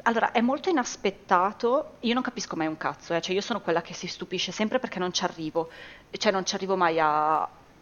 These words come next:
eh, non prevedo mai twist, cambiamenti, io ne resto sempre sorpresa come la prima volta,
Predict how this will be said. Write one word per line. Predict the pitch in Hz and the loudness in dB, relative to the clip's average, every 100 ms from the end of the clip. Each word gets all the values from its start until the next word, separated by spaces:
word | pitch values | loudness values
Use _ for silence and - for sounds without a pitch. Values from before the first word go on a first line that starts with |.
| - - - | -20 -10 -4
eh, | 160 160 151 | -2 -2 -2
non | 165 190 | -2 -4
prevedo | - 220 214 202 | 0 2 4 4
mai | 196 208 202 | 4 4 2
twist, | - 190 190 - | 0 0 0 -2
cambiamenti, | 190 180 175 175 180 175 170 | 0 2 0 0 -2 -4 -2
io | 165 165 147 | 2 2 2
ne | 170 | -2
resto | 175 - | -2 -4
sempre | 196 196 196 | -8 -8 -4
sorpresa | 185 - 180 175 | -6 -2 -2 -2
come | 190 165 | -4 -4
la | 156 | -4
prima | 170 165 | -2 -4
volta, | 151 143 - 185 196 | -2 -2 -2 -2 -2